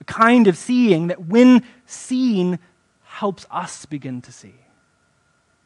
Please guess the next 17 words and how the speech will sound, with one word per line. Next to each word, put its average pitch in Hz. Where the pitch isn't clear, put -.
There's 139
a 139
great 143
quote 139
in 147
your 135
brother 139
or 127
sister 139
journals 131
from 143
a 131
Bible 131
scholar 131
named 131
Maida 143
Staper. 147